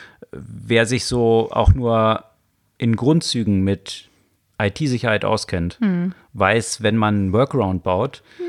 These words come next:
Speaker 2: Dann
Speaker 1: dass,
Speaker 2: können alle
Speaker 1: dass
Speaker 2: möglichen Leute
Speaker 1: dieser
Speaker 2: diesen
Speaker 1: Workaround
Speaker 2: exploiten.
Speaker 1: sicherlich nicht nur dem
Speaker 2: Mhm.
Speaker 1: Justizminister zur Verfügung steht,
Speaker 2: Genau.
Speaker 1: sondern vielleicht mit Leuten, die im Gegensatz, äh,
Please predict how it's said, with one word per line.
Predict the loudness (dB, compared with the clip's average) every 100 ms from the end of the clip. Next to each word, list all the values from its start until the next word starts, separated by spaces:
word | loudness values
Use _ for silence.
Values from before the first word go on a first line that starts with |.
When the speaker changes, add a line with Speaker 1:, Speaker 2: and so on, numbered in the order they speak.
| -10 -10
Speaker 2:
Dann | -6 -4 2
Speaker 1:
dass, | 2 2
Speaker 2:
können | 2 2 2
alle | 0 2
Speaker 1:
dass | 4 6
Speaker 2:
möglichen | 6 4 4
Leute | 2
Speaker 1:
dieser | 4 4
Speaker 2:
diesen | 4
Speaker 1:
Workaround | 4 4
Speaker 2:
exploiten. | 4 6 4 4 2
Speaker 1:
sicherlich | 0 -2 0 0 -2 -4
nicht | -4 -4 -6 -2
nur | 2 4 4 2
dem | 2
Speaker 2:
Mhm. | 2
Speaker 1:
Justizminister | 0 0 -2 2 4 4 0 -4
zur | -4
Verfügung | -6 -6 -4 -2
steht, | 0 0 0
Speaker 2:
Genau. | -2 -8
Speaker 1:
sondern | -4 0 2 2
vielleicht | 0 0 0 0
mit | -4
Leuten, | 0 2 2 2 2 2
die | 0 -2
im | 0 2
Gegensatz, | 4 2 2 0 -2 -10 -10
äh, | -4 -2 -2 -4